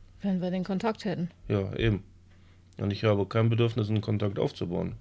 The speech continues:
Speaker 2: so klar das klingt. Weil jeder führt sein Leben und, äh,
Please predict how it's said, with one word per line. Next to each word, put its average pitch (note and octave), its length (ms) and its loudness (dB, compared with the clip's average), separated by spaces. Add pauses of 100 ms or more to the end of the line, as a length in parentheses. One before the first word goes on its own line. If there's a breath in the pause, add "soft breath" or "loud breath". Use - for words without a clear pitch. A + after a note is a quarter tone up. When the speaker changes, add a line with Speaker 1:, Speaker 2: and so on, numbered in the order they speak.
Speaker 2:
so F#2 160 -6
klar G2 260 -4
das - 180 -6
klingt. A#2+ 300 0 (760 soft breath)
Weil C#3+ 160 2
jeder A#2 260 10
führt A2+ 240 4
sein G#2 200 4
Leben G#2 360 4
und, C#3 400 2
äh, C3 260 4